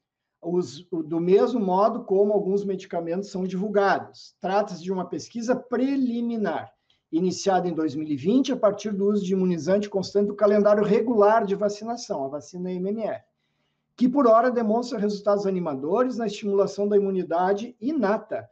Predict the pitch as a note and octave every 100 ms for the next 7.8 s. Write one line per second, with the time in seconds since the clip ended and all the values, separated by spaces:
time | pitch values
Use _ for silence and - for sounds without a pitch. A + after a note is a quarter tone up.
0 | _ _ _ F#3+ F#3+ A#3 A3+ A3+ G#3 F#3
1 | A3 G#3 - G3 F#3+ F#3+ G3+ G3+ G3+ G3+
2 | - G3+ G3 F#3 F3 E3 E3+ E3 D3 _
3 | - E3+ E3 C3+ A3 B3+ F#3+ A#3+ C4 C4+
4 | C#4+ C#4+ C#4+ G#3+ F#3+ A3+ - _ _ _
5 | G3+ G3 - C#4 B3+ A3+ F#3+ E3+ F#3 G3+
6 | F#3+ - G3+ D3+ F#3 B3+ A#3+ G#3 - G3+
7 | G3+ F#3+ E3 E3 F3 E3 D3 A2